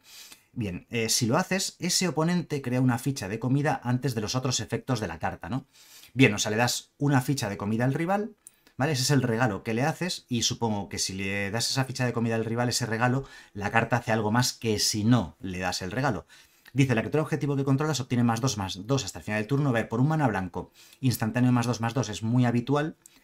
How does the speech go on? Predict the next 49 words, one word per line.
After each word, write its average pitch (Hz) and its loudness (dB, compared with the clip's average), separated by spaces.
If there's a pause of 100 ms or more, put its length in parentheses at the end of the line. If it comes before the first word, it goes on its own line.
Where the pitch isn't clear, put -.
(300)
pero 120 4
el 139 6
extra 170 0
es 131 -2
lo 110 4
nuevo, 104 2
¿no? 160 -2
Si - 2
ofreciste 117 -2
el 127 -2
regalo, 156 0 (280)
esa 147 0
criatura 147 -2
también 131 4
gana 135 4
la 135 4
habilidad 110 0
de 123 2
indestructible 165 0
hasta 127 -2
el 104 -4
final 104 -2
del 87 -6
turno. 92 -6
Bueno, 214 -4
pues 113 -4
es 151 -6
una 165 2
muy 139 6
buena 113 2
carta 113 -4
de 104 0
protección, 110 -4 (420)
eh, 113 0
esta 110 -2
Buenas 101 -2
Migas. 113 2
Creo 135 2
que 139 0
es 135 2
una 131 4
buena 123 2
carta 127 -4
como 98 -4
truco 135 2
de 117 2
combate. 113 -2
A 98 -4
ver, 104 -4